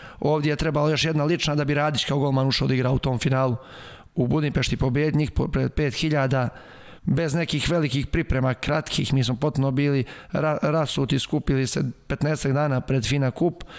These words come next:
bez četiri takva igrača, nosioca igre, dokaz te moći koja bi vjerojatno da nije došlo od tog odvajanja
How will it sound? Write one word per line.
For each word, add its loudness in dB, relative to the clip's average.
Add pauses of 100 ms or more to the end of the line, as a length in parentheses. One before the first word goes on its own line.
(160)
bez 0
četiri 0
takva 0
igrača, 2
nosioca 0 (420)
igre, 0
dokaz 0
te 0
moći 0
koja 2
bi 2
vjerojatno 2
da 2
nije 2
došlo 0
od -2
tog 2
odvajanja 2